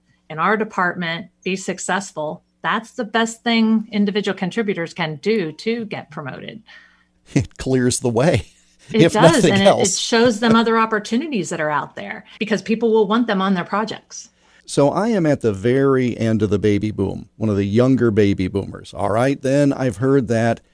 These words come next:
Speaker 2: the next generation has a different sensibility about work, and the youngest generation has yet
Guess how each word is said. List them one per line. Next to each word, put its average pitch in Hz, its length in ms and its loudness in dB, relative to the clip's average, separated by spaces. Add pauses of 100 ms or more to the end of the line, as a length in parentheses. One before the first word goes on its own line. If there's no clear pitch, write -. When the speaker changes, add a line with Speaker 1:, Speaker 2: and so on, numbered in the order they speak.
(200)
Speaker 2:
the 117 140 2
next 123 260 0
generation 120 680 2
has 117 220 -2
a 113 80 0
different 135 560 -2 (260)
sensibility 135 720 2
about 101 340 -2
work, 104 300 -4
and 113 200 0
the 120 80 -2
youngest 127 520 0
generation 120 640 0
has 117 280 -2
yet 123 260 -2